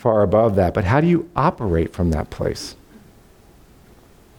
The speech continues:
And the paradox, when I say seize the high ground,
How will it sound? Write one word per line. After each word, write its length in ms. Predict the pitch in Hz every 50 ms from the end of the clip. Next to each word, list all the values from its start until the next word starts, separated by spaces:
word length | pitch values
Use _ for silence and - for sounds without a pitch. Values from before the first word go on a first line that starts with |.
| - - - - - - - - - - - - -
And 100 | - 139
the 60 | 147 139
paradox, 720 | - 170 233 277 277 254 190 156 151 147 156 170 - -
when 120 | 151 143
I 40 | 143
say 220 | 135 - 170 151 139
seize 460 | 143 - - 185 185 180 175 156 131
the 80 | 143
high 240 | - 135 147 165 180
ground, 480 | 160 123 120 110 104 107 110 123 120